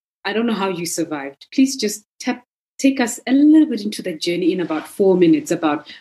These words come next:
how you managed your, your, uh, cross-cultural dynamics and how you tapped into those nuances of race relations and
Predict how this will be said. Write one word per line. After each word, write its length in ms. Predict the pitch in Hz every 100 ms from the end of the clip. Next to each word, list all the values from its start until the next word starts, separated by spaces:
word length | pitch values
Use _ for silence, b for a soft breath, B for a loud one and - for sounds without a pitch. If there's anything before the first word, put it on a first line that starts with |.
| -
how 140 | 190
you 220 | 202 220
managed 460 | 269 185 175 170 -
your, 380 | 165 202 220 -
your, 360 | 180 185 185 160
uh, 100 | 156 -
cross-cultural 800 | 185 165 - 170 160 - 160 151
dynamics 680 | 156 147 147 147 220 - -
and 140 | 160
how 160 | 156 170
you 440 | 165 220 214 160 _ _ _
tapped 300 | - 180 -
into 480 | 170 170 - 175 160 - _ -
those 220 | 196 185
nuances 720 | 180 202 190 180 175 175 165 160
of 180 | 147
race 300 | 156 185 180
relations 920 | 180 165 156 - 175 156 156 151 - - _ 151
and 260 | 156 160